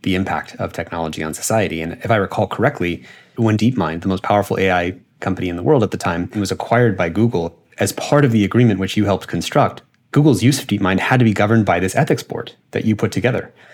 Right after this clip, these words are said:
And so just to sort of say, you have been thinking about how do we get this right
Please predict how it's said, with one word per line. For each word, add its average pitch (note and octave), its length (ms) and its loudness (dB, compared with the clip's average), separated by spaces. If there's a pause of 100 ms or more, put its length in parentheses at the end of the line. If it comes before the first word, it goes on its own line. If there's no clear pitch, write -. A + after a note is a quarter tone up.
(200)
And G#2+ 200 2
so F#2+ 380 2
just - 180 0
to E3 80 0
sort B2+ 140 2
of F#2+ 100 -2
say, B2 200 4
you G2+ 340 2
have D3+ 180 2
been G#2 180 2
thinking A2+ 320 2
about F2 300 0
how C#3 460 2
do A#2+ 180 0
we A2 100 4
get G#2+ 180 -2
this G#2 200 -4
right F#2 340 0